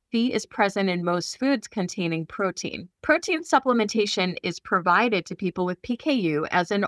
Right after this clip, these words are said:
oral Phe-free amino acid supplement. Discontinuation of a P K U diet is associated with many features, including depression, anxiety, and reduced cognitive function. It's not common to have side effects to the diet, but palatability can be an issue,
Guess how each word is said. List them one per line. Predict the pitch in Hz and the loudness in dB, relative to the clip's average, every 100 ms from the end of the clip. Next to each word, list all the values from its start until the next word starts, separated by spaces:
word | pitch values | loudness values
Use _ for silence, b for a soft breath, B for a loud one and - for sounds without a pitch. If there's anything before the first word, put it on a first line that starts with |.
| - | -2
oral | 175 180 208 - | 0 0 0 -2
Phe-free | - 220 - - 143 120 180 | -2 -2 -4 -4 -4 -4 -6
amino | - 196 190 196 | -2 0 2 4
acid | - 160 - 165 | 4 2 0 -8
supplement. | - 226 - 165 110 - - _ | 0 2 2 -2 -4 -8 -20 _
Discontinuation | 285 302 - 311 311 269 233 220 294 285 | -4 -2 -4 -4 -2 0 2 2 2 0
of | 277 | 0
a | |
P | 277 262 | 0 -2
K | - | 0
U | 247 220 | 0 0
diet | 208 170 160 165 - | 2 4 4 2 4
is | 208 233 | 2 2
associated | - 220 214 - 190 170 165 160 | 0 2 2 0 0 2 2 0
with | 165 175 | -2 -4
many | 190 190 196 | 0 2 2
features, | 190 175 165 165 151 | -2 -4 -4 -2 -2
including | 160 151 175 170 156 | -2 -4 -4 -2 -4
depression, | - - 208 196 190 180 | -6 -4 -2 0 -2 -2
anxiety, | 156 156 196 180 180 180 180 | -4 -2 2 4 4 2 2
and | - 196 | 2 2
reduced | 190 185 175 175 - - | 2 2 0 -4 -8 -6
cognitive | - 160 175 160 151 | 0 0 0 -2 -2
function. | - 151 151 - - - _ | -2 -4 -4 -6 -8 -14 _
It's | 247 - | -2 2
not | 330 440 | 4 4
common | - 240 220 233 | 2 4 6 4
to | |
have | 254 220 | 0 0
side | - 185 | 2 2
effects | 190 208 208 - | 2 -2 -4 -2
to | 240 | -2
the | 220 214 | -2 2
diet, | 165 156 156 - | 4 4 2 0
but | 196 196 | -2 -4
palatability | - 233 262 262 202 175 185 196 | -2 0 2 0 0 0 0 -2
can | - 196 | -2 -2
be | 170 | 0
an | 165 165 | -2 -2
issue, | 151 - 226 277 | -4 -2 0 0